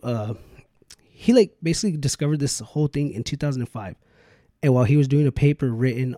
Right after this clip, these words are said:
on, um, about the Sixth Amendment, he wrote a paper, like, doing the Sixth Amendment through, for his college. I, I can't remember exactly what college he went to 'cause, like I said, it's been a little while since I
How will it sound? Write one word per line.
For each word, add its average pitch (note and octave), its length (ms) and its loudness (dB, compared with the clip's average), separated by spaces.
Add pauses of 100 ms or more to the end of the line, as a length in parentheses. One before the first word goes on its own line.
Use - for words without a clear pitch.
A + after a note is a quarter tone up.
(120)
on, A2+ 420 -4
um, A2 420 -4 (1600)
about C3 240 2
the B2+ 120 2
Sixth - 280 0
Amendment, A#2+ 320 -2 (300)
he C3+ 360 -2
wrote D#3+ 220 2
a - 20 -10
paper, C#3 300 0
like, A#2 240 -4 (100)
doing C#3 180 4
the B2+ 60 0
Sixth - 220 -6
Amendment B2 340 -2
through, A#2 220 -2
for A#2 200 -4
his A2 120 -2
college. A2+ 480 -6
I, - 80 -14
I - 540 -16
can't G3+ 180 -2
remember C#3+ 160 4
exactly A#2 320 -2
what A2 100 0
college G2+ 220 -4
he G2+ 80 -2
went G#2+ 160 -2
to A2+ 80 -6
'cause, G#2+ 120 -8
like G#2+ 140 -8
I - 40 -16
said, F#2+ 200 -6
it's - 220 -12
been A2+ 160 -4
a G#2+ 80 -2
little G2+ 240 -2
while F#2+ 220 -4
since - 260 -8
I F2 180 -6